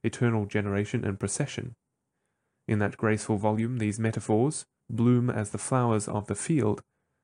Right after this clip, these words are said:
There they toil not, neither do they spin. But the schoolman has transplanted them to the rude exposure of logic.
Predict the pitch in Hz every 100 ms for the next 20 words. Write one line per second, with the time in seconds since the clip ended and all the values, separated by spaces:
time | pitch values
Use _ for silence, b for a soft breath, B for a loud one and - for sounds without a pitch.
0 | _ _ 120 110 104 101 - 120 107 107
1 | 135 110 - 117 113 110 107 101 101 -
2 | - 147 - 123 _ _ _ _ _ -
3 | - 104 - - 123 110 143 123 104 -
4 | - 117 107 - 135 131 104 104 101 -
5 | 104 104 104 117 120 117 - - - 117
6 | 113 - 104 127 131 -